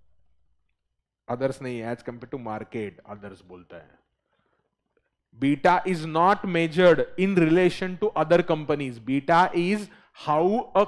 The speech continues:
company is in relation to market। We are measuring company in relation to whom? Market।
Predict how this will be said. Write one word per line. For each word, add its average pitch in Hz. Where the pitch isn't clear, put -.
company 214
is 220
in 226
relation 226
to 240
market। 131
We 139
are 156
measuring 156
company 170
in 208
relation 190
to 196
whom? 247
Market। 120